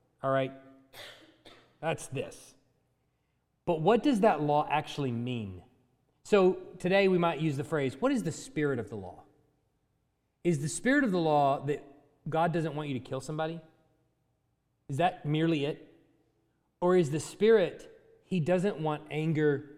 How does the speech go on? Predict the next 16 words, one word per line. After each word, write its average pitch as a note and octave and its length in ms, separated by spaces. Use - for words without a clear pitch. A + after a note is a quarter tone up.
in F3 200
your E3+ 180
heart C#3+ 380
toward D3 160
anyone? A2+ 360
That A#3 160
seems C#4 280
to A#3+ 40
be G#3+ 140
the F3+ 80
spirit, A#3+ 520
because G3 260
if F#3+ 80
you G3 140
go A#3 280
back G#3+ 480